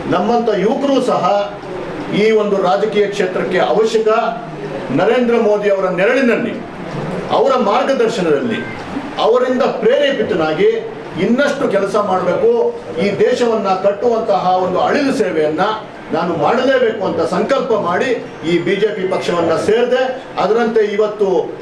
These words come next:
ನನ್ನ ಸತತ ಮತ್ತು ಪ್ರಾಮಾಣಿಕ ಕೆಲಸವನ್ನ ಗುರುತಿಸಿ ನನ್ನೆಲ್ಲ ವರಿಷ್ಠರು, ದೇಶದ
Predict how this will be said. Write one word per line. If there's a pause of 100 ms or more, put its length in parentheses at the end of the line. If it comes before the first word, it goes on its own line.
ನನ್ನ
ಸತತ (400)
ಮತ್ತು
ಪ್ರಾಮಾಣಿಕ
ಕೆಲಸವನ್ನ
ಗುರುತಿಸಿ (880)
ನನ್ನೆಲ್ಲ
ವರಿಷ್ಠರು, (1800)
ದೇಶದ